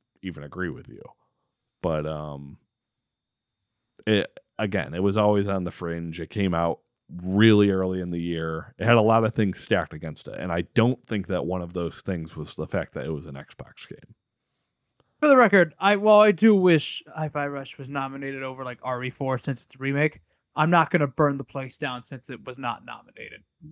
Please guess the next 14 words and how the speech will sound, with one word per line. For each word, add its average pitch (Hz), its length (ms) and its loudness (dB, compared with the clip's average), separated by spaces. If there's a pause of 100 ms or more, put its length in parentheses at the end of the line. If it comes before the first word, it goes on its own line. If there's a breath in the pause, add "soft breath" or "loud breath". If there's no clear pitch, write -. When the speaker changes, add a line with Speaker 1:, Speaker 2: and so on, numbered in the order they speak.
(360)
Speaker 2:
So, 185 400 4 (500)
does 165 140 2
anyone 247 240 6
else 226 160 6
have 196 160 2
anything 190 340 2
else 170 220 2
to - 40 -14
say 160 220 4
on 147 100 -2
the 139 200 -4
so-called 151 720 2
Xbox 147 560 0
tax - 480 -16